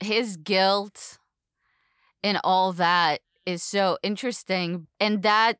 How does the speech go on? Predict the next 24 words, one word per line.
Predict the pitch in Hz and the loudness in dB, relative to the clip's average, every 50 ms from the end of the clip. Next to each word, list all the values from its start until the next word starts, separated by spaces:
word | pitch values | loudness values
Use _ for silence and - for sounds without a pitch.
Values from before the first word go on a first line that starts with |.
| _ _ | _ _
does | 180 170 160 - 175 185 208 - | -14 -8 -2 0 0 2 0 -2
come | - - 262 226 233 | -2 -2 -2 -2 0
into | 226 240 233 - 214 | -2 -2 -4 -6 -8
play | - - - 220 208 214 220 220 220 - | -10 -6 -2 0 0 0 0 -2 -4 -4
in | - 208 202 | -6 -6 -6
some | 175 - - 208 208 208 190 | -6 -4 -2 -2 -2 -2 -2
way, | 175 165 160 165 196 214 214 | -2 0 0 2 2 0 -2
but | 208 185 196 185 | -2 0 0 2
I | 185 185 | 2 2
just | 202 190 226 220 - | 0 -2 -6 -8 -8
wanted | 208 196 190 185 196 202 214 220 208 233 208 185 | -8 -8 -4 0 0 0 0 0 -4 -6 -6 -6
the | 185 170 | -8 -10
pieces | - - - 190 190 - - 208 185 - | -10 -12 -12 -12 -10 -10 -10 -10 -10 -12
to | - 165 | -14 -18
fit | - - - 180 170 160 143 | -14 -8 -8 -8 -8 -8 -6
better | - 160 156 165 180 175 160 | -2 -2 -2 0 -2 -4 -4
together. | 147 - 165 139 135 135 147 160 - - 76 80 | -6 -8 -10 -8 -4 -2 -2 -2 -4 -6 -10 -8
It | - - 180 | -8 -8 -6
just | 165 175 185 - - | -6 -6 -8 -8 -6
felt | - 208 196 196 - - | -2 -2 -2 -2 0 0
like | 202 180 165 - - - - - - _ _ _ | 0 0 0 -2 -6 -14 -20 -20 -20 _ _ _
there | 165 170 190 185 | -6 -2 0 0
were | 180 180 170 | 0 0 -2
these | 175 170 190 185 170 170 170 170 - - - | -4 -4 -6 -6 -6 -6 -6 -8 -10 -12 -14